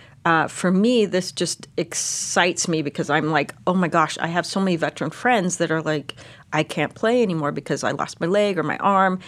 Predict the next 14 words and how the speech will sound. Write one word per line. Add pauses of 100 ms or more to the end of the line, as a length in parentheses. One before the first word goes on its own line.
(1000)
They're
all,
like,
so
excited
that
they
can,
you
know,
take
something
up
and,